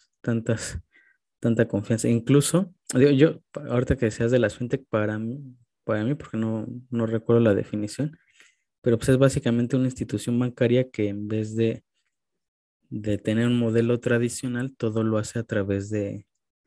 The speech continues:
de plataformas tecnológicas,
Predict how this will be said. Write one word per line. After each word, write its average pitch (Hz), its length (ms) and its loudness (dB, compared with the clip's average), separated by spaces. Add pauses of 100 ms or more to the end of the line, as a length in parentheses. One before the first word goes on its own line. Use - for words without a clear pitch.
(720)
de 98 680 -4
plataformas 120 720 2
tecnológicas, 117 800 2